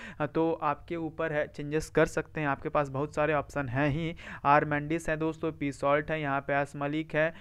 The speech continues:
आपके पास फर्नांडो का भी ऑप्शन है, यहाँ पे वहाब रियाज का भी ऑप्शन है। तो ऑप्शन आपके पास कमी नहीं होगा, ऑप्शन तो बहुत सारे हैं, लेकिन दस-, दोस्तों सारे के साथ तो जा नहीं सकते और सारे इस मैच में चल नहीं सकते। तो ध्यान रखेंगे दोस्तों आपको मेन प्लेयर को ही कप्तान और वाइस कप्तान,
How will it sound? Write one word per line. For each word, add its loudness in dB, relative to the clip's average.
आपके 2
पास 2
फर्नांडो 0
का -6
भी 0
ऑप्शन 0
है, 2
यहाँ 2
पे 4
वहाब 4
रियाज 4
का 2
भी -4
ऑप्शन -4
है। 2
तो -4
ऑप्शन 2
आपके -2
पास -4
कमी -2
नहीं -4
होगा, -2
ऑप्शन -4
तो -6
बहुत -4
सारे 2
हैं, 0
लेकिन -2
दस-, 2
दोस्तों -2
सारे -4
के -8
साथ -8
तो -8
जा 0
नहीं -2
सकते 2
और -2
सारे -2
इस -10
मैच -6
में -6
चल 0
नहीं -2
सकते। -6
तो -4
ध्यान 0
रखेंगे -2
दोस्तों -4
आपको -4
मेन -6
प्लेयर -6
को -8
ही -8
कप्तान -4
और -4
वाइस -2
कप्तान, 0